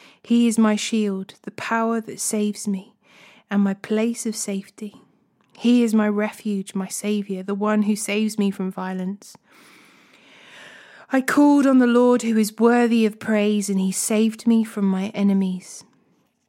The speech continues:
The waves of death overwhelmed me. Floods of destruction swept over me.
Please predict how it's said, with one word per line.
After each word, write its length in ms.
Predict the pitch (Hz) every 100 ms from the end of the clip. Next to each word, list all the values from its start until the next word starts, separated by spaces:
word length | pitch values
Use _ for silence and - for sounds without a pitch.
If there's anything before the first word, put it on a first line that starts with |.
| _ _ -
The 160 | 226 220
waves 480 | 208 214 226 214 208
of 160 | 190
death 500 | 220 220 214 - - -
overwhelmed 840 | 220 233 220 214 208 196 196 -
me. 160 | 185
Floods 520 | 180 - 226 233 226 214
of 100 | 208
destruction 720 | 208 - - 226 - 247 233
swept 380 | 220 247 - 240
over 280 | 233 240 226
me. 240 | 208